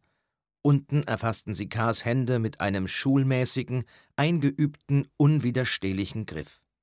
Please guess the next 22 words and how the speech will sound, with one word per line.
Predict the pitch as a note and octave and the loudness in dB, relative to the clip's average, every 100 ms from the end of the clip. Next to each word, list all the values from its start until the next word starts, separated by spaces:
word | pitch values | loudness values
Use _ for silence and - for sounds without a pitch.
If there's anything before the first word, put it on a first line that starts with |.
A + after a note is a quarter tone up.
| _ _ _ _ _ _ _ - | _ _ _ _ _ _ _ 2
K | D#3 D#3+ | 4 4
ging | C3 C3 | 2 0
straff | - B2+ D3 - | 0 0 0 0
gestreckt | C3+ - B2+ - | -2 -2 -2 -2
zwischen | C#3 C3+ A#2 | 0 0 0
ihnen. | D#2+ F#2 E2+ D#2+ _ _ _ - | -2 -2 -4 -6 _ _ _ -2
Sie | C3+ | 0
bildeten | C#3+ F3 F3+ E3+ | 4 2 2 2
jetzt | C3 A2+ - | 0 0 0
alle | C#3+ F3+ | 0 2
drei | C#3+ C#3 C#3+ | 2 2 2
eine | A#2 G#2+ | 2 2
solche | A#2+ D3 B2+ - | 2 0 -2 0
Einheit, | A2 B2+ D3 E3+ - - | 2 4 2 2 -4 -2
dass, | G2 - - - _ - | -2 -2 -10 -20 _ -8
wenn | F2 | -6
man | F2+ - | -6 -4
einen | A2 C#3 D3 | 0 2 2
von | C3+ A#2 | 0 -2
ihnen | C3 B2+ | 0 0
zerschlagen | A2+ G2 - G#2 B2+ B2+ | 0 -2 0 0 0 0
hätte, | A#2 A#2 A2+ | -2 0 -2